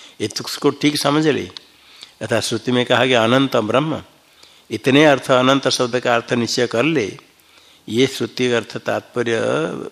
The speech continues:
ब्रह्म शब्द के अर्थ दृढ़ निश्चय हो जाए,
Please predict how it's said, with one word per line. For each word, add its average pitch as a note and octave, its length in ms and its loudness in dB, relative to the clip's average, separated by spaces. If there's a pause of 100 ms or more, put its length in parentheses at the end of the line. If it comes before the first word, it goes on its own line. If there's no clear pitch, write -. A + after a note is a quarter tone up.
(100)
ब्रह्म G#2 400 -2
शब्द B2 460 -2
के D#3 140 -2
अर्थ C#3 280 0 (760)
दृढ़ C#3 280 4
निश्चय C3 280 2
हो G2+ 200 0
जाए, A2+ 320 -2